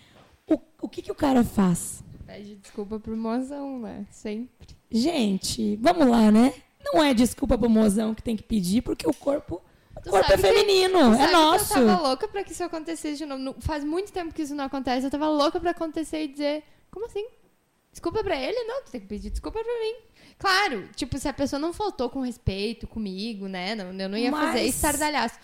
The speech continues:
Speaker 2: Só ia dizer, "Olha, tu tem que pedir desculpa pra mim, tá?"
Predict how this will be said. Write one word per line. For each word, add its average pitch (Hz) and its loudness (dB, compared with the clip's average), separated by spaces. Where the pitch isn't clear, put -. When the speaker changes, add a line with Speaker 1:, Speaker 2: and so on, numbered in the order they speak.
Speaker 2:
Só 311 -6
ia 311 -2
dizer, 339 0
"Olha, 285 -4
tu - -12
tem 233 -8
que - -14
pedir 214 -10
desculpa - -14
pra 254 -14
mim, 359 -14
tá?" 302 -14